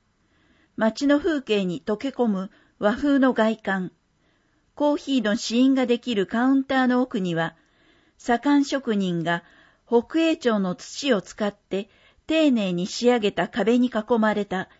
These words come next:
居心地の良い空間が広がっています。天候や季節、時間帯によって店内の雰囲気が変化するのが気に入ってます、と笑顔で話します。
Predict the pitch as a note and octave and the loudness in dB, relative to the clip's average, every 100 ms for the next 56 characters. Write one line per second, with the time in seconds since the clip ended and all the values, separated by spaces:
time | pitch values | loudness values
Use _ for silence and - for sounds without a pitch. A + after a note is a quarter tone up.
0 | _ _ _ G#3+ A3 C4+ D#4 - B3 C4+ | _ _ _ 0 2 2 0 -4 -2 0
1 | C#4 C4 F3+ - B3+ B3+ A#3+ A3+ A3 B3+ | 2 0 -4 -4 -2 0 0 0 0 0
2 | G#3 G#3 G#3 - - F#3+ E3+ F3 G#3+ - | -2 0 -2 -4 -6 -4 -2 -4 -6 -14
3 | - _ _ _ _ _ _ - B3+ B3 | -20 _ _ _ _ _ _ 4 4 4
4 | - A3+ A3 - - - A#3 - D#3+ - | 0 0 0 -2 -8 -6 -6 -6 -8 -8
5 | _ _ _ E3+ G#3+ D4 C#4+ C4+ C4+ B3 | _ _ _ -8 -4 0 0 2 2 2
6 | A#3+ A#3 - - A#3 - _ _ _ - | 2 0 -4 -6 -6 -10 _ _ _ -4
7 | D4+ C4+ A3+ F#3 F#3 C#4 D4+ D4+ - F#3+ | 0 2 0 0 -2 0 0 0 -2 -2
8 | B3+ D#4+ F4 G3+ - G#3 A#3+ A3 E3 - | 0 0 0 -4 -2 -2 0 -2 -4 -4
9 | G3+ A3 A3 - G3 F#3 - - _ _ | -2 -2 -2 -4 -4 -2 -6 -16 _ _
10 | _ _ _ B3 A#3 - _ _ _ B3 | _ _ _ -6 -6 -6 _ _ _ 2
11 | C4 A#3+ F#3+ F3 G3 E3+ E3 E3 D3+ D#3 | 4 4 2 0 -2 -6 -6 -6 -6 -6
12 | - _ | -16 _